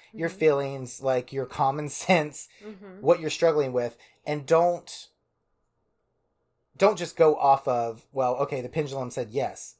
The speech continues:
Speaker 1: I'm doing it." If it feels, like, iffy, like, sometimes you have to come back and evaluate some of it. So
Speaker 2: Right. And I, I, I find that sometimes people are so, I had one person, I can say this because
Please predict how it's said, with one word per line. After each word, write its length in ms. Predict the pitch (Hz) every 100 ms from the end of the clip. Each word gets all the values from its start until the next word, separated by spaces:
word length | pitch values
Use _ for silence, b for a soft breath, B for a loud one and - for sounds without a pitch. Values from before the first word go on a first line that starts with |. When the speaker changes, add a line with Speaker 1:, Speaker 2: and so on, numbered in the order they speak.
| -
Speaker 1:
I'm 140 | 143
doing 260 | 135 147 117
it." 120 | 110 b b
If 140 | 151 175
it 120 | -
feels, 380 | - 185 190 156
like, 260 | 156 135 -
iffy, 580 | 151 - 190 185 185 - b b
like, 340 | 151 151 147 _ _ _
sometimes 480 | _ - 214 214 180
you 60 | 165
have 100 | 143
to 60 | 123
come 180 | 143
back 160 | 127 120
and 80 | 110
evaluate 500 | 117 107 98 92 95
some 140 | 101 90
of 80 |
it. 100 | - -
So 200 | - 147
Speaker 2:
Right. 300 | 190 175 - _ B B 147
And 320 | 262 262 254 240
I, 220 | 254 254 254 262 262
I, 80 | 277
I 20 |
find 280 | 320 349 339
that 100 | -
sometimes 680 | 254 247 - 214 208 196 -
people 360 | 240 226 247
are 120 | 214
so, 760 | 208 - 220 202 196 190 190 190 _ _ _ _ _ _ _ _ _ _ B B B B
I 60 | 254
had 280 | 277 285 214
one 200 | 220 202
person, 280 | 180 185
I 100 | 180
can 180 | 190 233
say 180 | 226 220
this 180 | 202 190
because 580 | 185 - 185 165 -